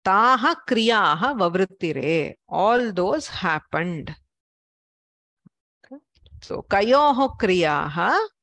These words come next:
tayoho rama lakshmanayoho। So, uh, Rama and Lakshmana performed the actions is the actual meaning, but the phrasing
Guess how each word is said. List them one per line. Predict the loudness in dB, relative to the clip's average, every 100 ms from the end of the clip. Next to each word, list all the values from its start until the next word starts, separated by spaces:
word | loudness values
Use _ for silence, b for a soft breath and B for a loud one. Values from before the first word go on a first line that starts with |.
| _ _ _ -2
tayoho | 0 4 4 4 2 2 2 2 -2 -8
rama | -6 0 2 2 2
lakshmanayoho। | 0 -2 -2 -6 -2 -2 -2 -2 -4 -6 -10 -6 -4 -4 -8 -18 _ _ _ _ _ _ _ _
So, | -20 -12 -12 -12 -16 _ _ _ -14 -10
uh, | -10 -10 -14 _ _ _ _ -12
Rama | -4 0 0 2 4
and | 4 2 0
Lakshmana | 0 -2 -4 -2 -2 0 0 0 -4 _ -4
performed | -4 -4 -4 2 4 4 2 0
the | 0 0 0
actions | -4 -4 -2 0 0 -2 -6 -16 _ _
is | -2 0 -2
the | -2 -2 -2 -4
actual | -8 _ -2 0 0
meaning, | -2 -4 -4 -4 -8 -10 B B B B _
but | -2 -2 0
the | -2
phrasing | -2 0 4 4 4 2 0 2